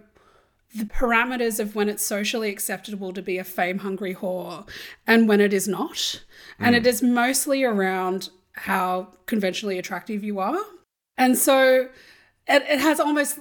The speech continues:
Speaker 1: very little to do to talent, but there is also a talent in recognizing these kinds of opportunities and mining them.
Speaker 2: Yeah.
Speaker 1: And I,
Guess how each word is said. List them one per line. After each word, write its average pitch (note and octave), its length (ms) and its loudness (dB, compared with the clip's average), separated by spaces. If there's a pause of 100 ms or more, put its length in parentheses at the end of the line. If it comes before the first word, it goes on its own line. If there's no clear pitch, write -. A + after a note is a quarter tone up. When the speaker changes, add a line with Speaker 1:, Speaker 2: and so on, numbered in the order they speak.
Speaker 1:
very B3+ 320 2
little B3+ 220 -4
to A#3 120 -6
do A3 80 -6
to G3+ 80 -4
talent, A3 360 -4 (100)
but A3+ 280 0 (340)
there C#4 160 6
is D#4 340 2
also D#4+ 380 -2
a B3+ 100 -4
talent C#4 720 -6 (340)
in B3 460 -4
recognizing A3+ 640 -2
these G3 140 -4
kinds G3 260 -6
of F#3+ 120 -12
opportunities F#3 800 -8
and F#3 380 -8 (560)
mining A3+ 500 4
them. - 260 -12 (220)
Speaker 2:
Yeah. F2 220 -4 (160)
Speaker 1:
And C#4+ 160 2
I, D4+ 200 2